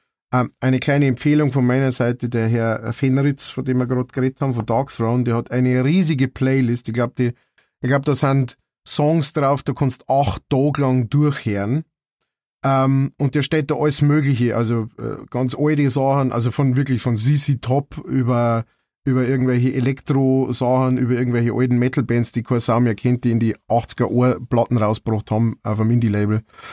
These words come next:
und sowas. Ähm, und da kann man immer Sachen entdecken. Äh, da hab ich zum Beispiel diese Hellas, die hab ich auf der Playlist von Fenritz entdeckt. Äh, einfach neue Sachen ausprobieren und nicht immer die, die gleichen alten fünf Platten anhören, die man sich schon immer anhört.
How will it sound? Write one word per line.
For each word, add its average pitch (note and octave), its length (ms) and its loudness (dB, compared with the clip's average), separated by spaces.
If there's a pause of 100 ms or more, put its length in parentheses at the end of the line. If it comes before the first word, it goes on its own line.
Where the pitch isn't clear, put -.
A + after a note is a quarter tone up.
(320)
und A#2+ 120 2
sowas. A#2 380 0
Ähm, A2+ 380 2 (460)
und B2+ 200 -2
da C3 120 0
kann D#3 180 0
man D#3 120 0
immer E3+ 260 2
Sachen B2+ 320 2
entdecken. A2 500 -4 (180)
Äh, A2 160 -6
da B2 100 0
hab C#3 140 2
ich E3 120 0
zum D3 160 2
Beispiel C3 360 2
diese B2+ 220 2
Hellas, B2 480 0
die A2+ 160 -2
hab A#2 140 0
ich A2 200 0
auf A2 380 -6
der A2+ 60 -2
Playlist A2+ 460 -2
von G#2+ 120 -2
Fenritz G#2+ 440 -2
entdeckt. G2+ 460 -8 (200)
Äh, G2+ 240 -4 (600)
einfach D3 280 2
neue D3 260 4
Sachen C#3+ 300 4
ausprobieren C3+ 500 0
und C3 80 2
nicht C3+ 160 4
immer C3 180 2
die, A#2 220 -2 (200)
die A#2+ 140 -4
gleichen B2 440 2
alten A#2 260 2
fünf A#2+ 240 0
Platten G#2+ 300 -2
anhören, A2 300 2
die A2 60 0
man G#2+ 140 2
sich G#2+ 140 0
schon A2 100 0
immer A2+ 160 2
anhört. G2+ 400 0